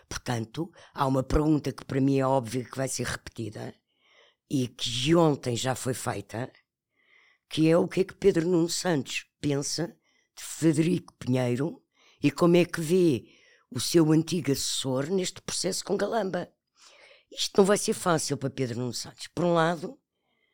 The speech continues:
porque ele não pode deixar cair Frederico Pinheiro.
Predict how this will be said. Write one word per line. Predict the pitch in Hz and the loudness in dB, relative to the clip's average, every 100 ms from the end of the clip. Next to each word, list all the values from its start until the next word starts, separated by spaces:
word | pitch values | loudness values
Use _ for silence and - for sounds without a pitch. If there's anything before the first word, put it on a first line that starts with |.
| _ _ _ _ _ _ | _ _ _ _ _ _
porque | 151 147 170 | -8 -2 4
ele | 196 190 | 4 6
não | 190 180 170 | 6 6 4
pode | - 196 202 156 | 0 2 2 -2
deixar | 147 139 - 147 | -2 -2 -2 -4
cair | - 131 127 127 | -4 -6 -6 -8
Frederico | - 131 135 135 131 - | -12 -10 -8 -8 -8 -10
Pinheiro. | 127 95 98 | -8 -8 -12